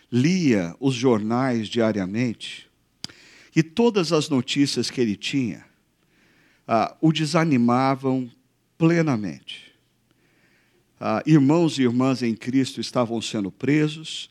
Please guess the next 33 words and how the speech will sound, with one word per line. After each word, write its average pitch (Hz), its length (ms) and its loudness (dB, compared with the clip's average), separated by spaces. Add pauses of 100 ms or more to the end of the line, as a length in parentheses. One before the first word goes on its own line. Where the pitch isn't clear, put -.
(340)
estavam 120 480 -2
sendo 113 300 -4
torturados, 143 1000 -2 (260)
alguns 120 460 0
estavam 120 480 -2
sendo 101 300 -4
mortos, 143 720 -2 (300)
ah, 117 180 2
e 139 160 2
o 156 80 4
inimigo 165 640 0
principal 143 640 -4
da 131 100 -2
igreja 131 520 0
era 123 160 2
nada 147 340 -2
menos, 143 720 -2 (160)
nada 139 320 0
mais 127 440 0
do 127 120 -2
que 135 320 0 (360)
o 131 100 2
grande 147 640 2
e 143 60 2
poderoso 135 960 0
Império 131 720 -2
Romano. 110 720 -2 (300)
Que - 160 -2
chance 190 720 0
a 147 40 2
igreja 135 520 2
podia 123 420 -2
ter? 107 320 2